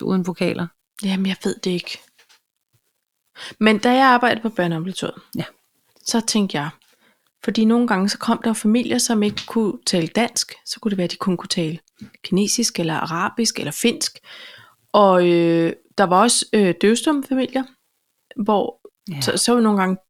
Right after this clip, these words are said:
Speaker 2: barnet ikke var, og så skulle barnet tolke. Det går ikke, fordi det kan blive, være for voldsomt.
Speaker 1: Ja.
Speaker 2: Men så tænkte jeg bare nogle gange,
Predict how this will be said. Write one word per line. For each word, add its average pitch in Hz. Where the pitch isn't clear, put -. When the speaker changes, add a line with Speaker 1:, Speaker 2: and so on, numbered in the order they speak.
Speaker 2:
barnet 240
ikke 240
var, 214
og 220
så -
skulle -
barnet 220
tolke. 214
Det 214
går 185
ikke, 170
fordi -
det -
kan 185
blive, 185
være 135
for 127
voldsomt. 196
Speaker 1:
Ja. 185
Speaker 2:
Men 208
så -
tænkte 262
jeg 254
bare 240
nogle 233
gange, 233